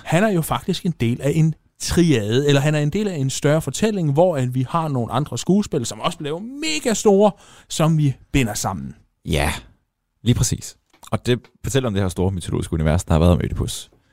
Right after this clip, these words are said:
Speaker 2: Og jeg tror, du tænker på det, der sker med hans børn efterfølgende.
Speaker 1: Ja, netop.
Speaker 2: Og der har vi jo både det her Syv mod Theben stykke, hvor det er...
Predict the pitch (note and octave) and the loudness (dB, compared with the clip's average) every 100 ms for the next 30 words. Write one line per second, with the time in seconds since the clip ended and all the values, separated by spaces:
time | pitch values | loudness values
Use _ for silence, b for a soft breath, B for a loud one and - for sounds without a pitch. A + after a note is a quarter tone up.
0 | _ _ _ _ _ - G2 - G#2+ C3+ | _ _ _ _ _ -4 -2 -2 -2 -2
1 | - G#2+ G#2+ - G#2 G2+ G#2 - - G#2 | -2 0 0 -4 -2 -2 -2 -4 -4 -4
2 | G#2+ A#2 - C3 - _ _ _ _ _ | -2 -2 -2 -6 -14 _ _ _ _ _
3 | - - G2+ - - D#2+ E2+ _ D3+ A#2 | -6 -2 0 0 -2 -4 -6 _ -6 -6
4 | G#2+ - _ _ F#2+ A2 A#2 A2 F#2 E2+ | -8 -16 _ _ -2 0 0 0 0 -2
5 | - A2 B2 G2 F#2 - E2 _ - - | 0 2 2 0 -2 -2 -10 _ -6 -2
6 | A2+ F2 D2+ - C3+ E3 - _ - B2 | 0 0 -2 0 -2 -4 -10 _ -4 -2
7 | A#2+ B2+ - _ _ _ b b b - | 0 -2 -8 _ _ _ b b b -2
8 | F2+ F#2 - D#2 B1+ C#2 | 2 2 2 0 2 -2